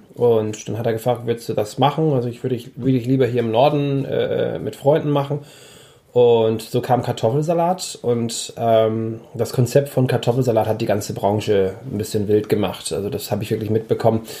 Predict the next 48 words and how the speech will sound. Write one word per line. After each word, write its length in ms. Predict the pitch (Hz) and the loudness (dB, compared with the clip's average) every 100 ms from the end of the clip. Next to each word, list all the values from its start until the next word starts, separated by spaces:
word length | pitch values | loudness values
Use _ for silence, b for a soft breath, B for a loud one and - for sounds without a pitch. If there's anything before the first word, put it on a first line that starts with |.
| B B B - | B B B -2
äh, 500 | 113 104 104 95 104 | 2 2 2 2 2
bis 180 | 104 - | 0 4
hin 120 | 123 | 2
zu, 180 | - 120 | 2 2
dass 180 | 110 110 | 2 2
Matthias 300 | 101 107 - | 0 0 2
Schweighöfer 560 | 107 110 123 113 110 | 2 4 2 2 2
uns 160 | 107 101 | 2 0
eingeladen 560 | 104 107 104 98 101 | -2 0 4 2 2
hat 120 | 98 - | -4 -8
zum 300 | - 101 98 | -6 -4 -4
Oktoberfest 720 | - - 117 107 - 104 104 | -2 2 2 2 0 -4 -4
et 80 | |
cetera. 380 | - 101 98 95 | -4 -2 2 2
Und 80 | 98 | 2
die 80 | 107 | 0
wollten 240 | 101 95 | 0 0
alle 200 | 87 110 | -2 -2
wissen, 280 | 110 - 101 | -2 -4 -4
"Mensch, 480 | 107 107 - - - | -2 -4 -6 -8 -10
was 160 | 98 | -8
macht 320 | 110 135 - 127 | -6 -6 -2 0
ihr 100 | 127 | 4
da 320 | 117 117 110 | 6 6 4
und 200 | 101 107 | 2 -2
wie 140 | 120 143 | 2 4
macht 280 | 135 131 127 | 2 0 -2
ihr 100 | 117 | 2
das?", 340 | 110 110 - | 2 2 -2
weil 140 | 110 | -2
wir 120 | 107 107 | 0 0
auch 140 | 110 | -2
unsere 320 | - 110 107 | -4 -4 -4
Filme 240 | - 120 87 | -2 -2 0
independent 800 | 113 113 - 127 156 165 165 - | -2 -4 0 2 2 0 -4 -4
raushauen. 520 | 123 139 139 143 135 123 | 2 2 2 2 4 2
Das 180 | 117 | 0
heißt, 200 | 123 117 | 0 -2
dass 160 | 117 - | -2 -2
wir 120 | 110 | -2
auf 100 | 87 | -2
Major-Verleiher 720 | 113 123 139 131 131 127 127 | 0 2 2 2 2 4 4
verzichten, 640 | 123 131 - 135 - 123 123 | 0 -4 -4 -6 -4 -4 -2
dass 200 | 113 - | -4 -4
wir 100 | 104 | -4
auf 80 | - | -2
Filmförderung 640 | 139 139 - 131 127 127 | 0 0 2 2 2 0
verzichten 640 | 127 - 127 - - 120 | -4 -6 -6 -6 -6 -6